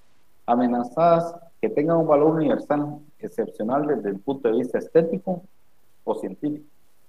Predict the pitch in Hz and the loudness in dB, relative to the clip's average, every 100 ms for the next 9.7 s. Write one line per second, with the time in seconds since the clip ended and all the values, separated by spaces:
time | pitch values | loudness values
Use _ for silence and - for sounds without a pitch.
0 | - - - 143 147 139 131 151 151 127 | -20 -20 -4 2 4 6 6 4 2 0
1 | 113 113 143 147 - 107 101 101 127 139 | 0 2 4 4 0 -2 -2 -2 -4 -2
2 | 131 - 104 120 131 - 117 - 143 147 | -4 -4 -4 -2 -4 -10 -16 -6 -6 -4
3 | 127 139 147 147 110 101 98 95 127 143 | -4 -2 -2 -2 -2 -2 -6 -4 -2 -2
4 | 143 - 98 113 131 135 123 113 131 143 | -4 -6 -6 -4 -2 0 0 0 -2 -4
5 | - 127 120 113 107 - 160 190 - - | -8 -4 -2 0 -2 -2 -4 -4 -10 -20
6 | - - - 117 - 110 - 110 127 147 | -20 -20 -8 -6 -2 -4 -4 -4 -2 0
7 | 143 104 98 - 131 135 117 117 127 - | -2 -2 -6 -8 -8 0 0 0 -2 -2
8 | 104 95 - 123 135 - 135 135 104 101 | -2 -4 -4 -4 -4 -6 -8 -6 -6 -6
9 | - 98 92 92 - 120 127 | -8 -12 -8 -8 -6 -4 -4